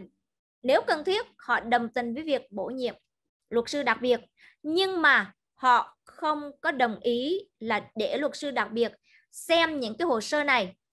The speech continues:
Đó là cái thứ nhất. Cái thứ hai, họ muốn là trong quá trình luật sư đặc biệt làm việc, họ vẫn được xem những cái tài liệu này, một trăm tài liệu mật họ vẫn được sử dụng. Bà Eileen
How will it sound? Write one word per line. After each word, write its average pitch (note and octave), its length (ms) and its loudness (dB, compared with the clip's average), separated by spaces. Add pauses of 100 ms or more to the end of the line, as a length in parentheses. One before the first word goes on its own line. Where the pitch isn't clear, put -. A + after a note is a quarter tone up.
(180)
Đó G#3+ 160 0
là C#4 80 0
cái C4 140 -2
thứ D4+ 80 -4
nhất. F4 260 0
Cái F4 80 -4
thứ G#4+ 160 -2
hai, F4 340 4 (260)
họ B3 240 2
muốn B3 440 0
là F4 140 -2
trong F4 400 0
quá D4 180 2
trình D4+ 200 -6 (140)
luật A#3 160 -4
sư F4 260 -4
đặc C4+ 220 -2
biệt G#3+ 240 -4
làm A3 160 -4
việc, G#3+ 200 0 (340)
họ B3+ 260 4
vẫn A3+ 540 0
được C4 160 4 (160)
xem D#4+ 360 -2
những A3+ 300 -8 (300)
cái A#3+ 100 0
tài A#3+ 200 2
liệu A3 140 -2
này, G#3+ 360 -2
một G#3+ 240 -6 (140)
trăm D#4+ 260 -2
tài A3 140 2
liệu G#3 120 -4
mật G#3+ 220 -2
họ D4+ 200 0
vẫn F#3+ 240 -6
được A#3+ 140 -2
sử - 120 -6
dụng. B3+ 240 4 (320)
Bà G#3+ 160 4
Eileen A#3+ 440 -2